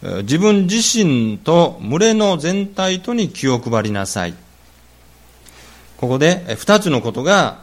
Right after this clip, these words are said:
あ、言われています。一つは、自分自身に気を配りなさい。私たちは、あのこともしたい、誰それさんのためにこういうこともしたい、教会のためにこういうことも、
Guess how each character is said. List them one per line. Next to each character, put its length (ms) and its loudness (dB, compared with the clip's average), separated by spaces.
あ、 220 -8
言 100 -2
わ 80 2
れ 100 -2
て 120 -10
い 80 -6
ま 120 -8
す。 160 -18
一 260 2
つ 100 -8
は、 300 0
自 180 -4
分 260 0
自 160 -2
身 640 -2
に 200 2
気 160 0
を 100 4
配 220 -2
り 80 -6
な 120 -6
さ 180 -4
い。 80 -6
私 240 2
た 120 2
ち 80 -4
は、 320 4
あ 120 -4
の 80 -4
こ 100 -8
と 80 -6
も 160 -2
し 180 -12
た 160 0
い、 120 -4
誰 180 -4
そ 100 -6
れ 80 -2
さ 120 -4
ん 40 -2
の 60 -4
た 120 -2
め 100 -2
に 60 -6
こ 100 -2
う 20 0
い 40 -4
う 20 -8
こ 80 -2
と 80 -6
も 80 -6
し 80 -8
た 160 -2
い、 80 -4
教 200 -6
会 280 -4
の 100 -4
た 100 -4
め 80 -2
に 100 -2
こ 120 -4
う 20 0
い 20 -2
う 40 -4
こ 100 -2
と 80 -2
も、 260 0